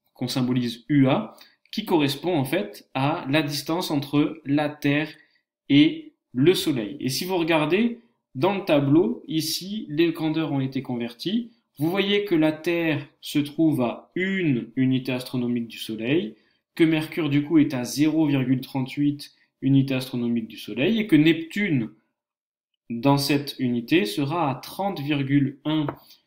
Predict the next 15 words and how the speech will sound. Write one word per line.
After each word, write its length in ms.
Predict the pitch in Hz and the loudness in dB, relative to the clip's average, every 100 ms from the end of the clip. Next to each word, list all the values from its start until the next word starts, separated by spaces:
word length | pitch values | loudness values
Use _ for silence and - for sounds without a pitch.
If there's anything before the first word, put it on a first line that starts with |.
| _ - | _ 2
unités 300 | 147 143 143 | 4 6 4
astronomiques, 800 | 131 127 - 117 117 156 - - _ _ | 2 0 -4 -4 -2 -2 -4 -14 _ _
au 100 | 156 | 8
lieu 260 | 143 139 156 | 8 8 6
d'être 340 | 143 147 - | 6 2 -2
à 260 | 131 139 - | -6 -8 -6
quatre 200 | 143 135 | -4 -2
virgule 360 | 127 120 - 120 | -2 -4 -6 -8
cinq 420 | - 143 139 - | -6 -6 -6 -4
milliards 500 | 123 120 117 123 120 | -4 -2 -2 -2 -6
de 80 | 117 | -12
kilomètres. 520 | 113 110 113 170 - | -10 -6 -4 -4 -4
Donc 220 | 139 147 147 | -4 -2 0
on 100 | 151 | 0
est 200 | 208 | 0